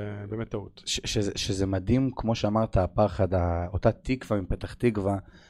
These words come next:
Speaker 2: ששמה כאחיין שלה סיפר לה, או הנכד שלה, על איזשהו מוצר שנקרא קופת גמל להשקעה, מסלול מנייתי, ואז היא פותחת אתר בשם היי גמל נט, היא רואה,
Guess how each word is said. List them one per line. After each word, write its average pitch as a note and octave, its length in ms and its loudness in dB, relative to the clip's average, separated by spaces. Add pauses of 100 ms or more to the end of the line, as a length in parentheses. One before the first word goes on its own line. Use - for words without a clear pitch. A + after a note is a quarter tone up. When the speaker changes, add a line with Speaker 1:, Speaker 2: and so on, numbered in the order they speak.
(240)
Speaker 2:
ששמה D3 640 2
כאחיין B2+ 480 2
שלה B2 180 0
סיפר B2 420 4
לה, A#2 120 6
או G2 180 4
הנכד B2 340 0
שלה, G#2+ 240 2
על G2 100 -2
איזשהו G2 360 -6
מוצר G2+ 360 -2
שנקרא B2 280 0
קופת C3+ 300 4
גמל B2+ 260 4
להשקעה, A#2 360 4
מסלול A#2 300 4
מנייתי, G2+ 440 4
ואז G2+ 140 6
היא A2 100 0
פותחת G#2 360 4
אתר A2 240 6
בשם G2+ 300 2
היי G2+ 100 4
גמל F#2+ 360 4
נט, F#2 140 -4
היא G2 80 -2
רואה, B2 220 6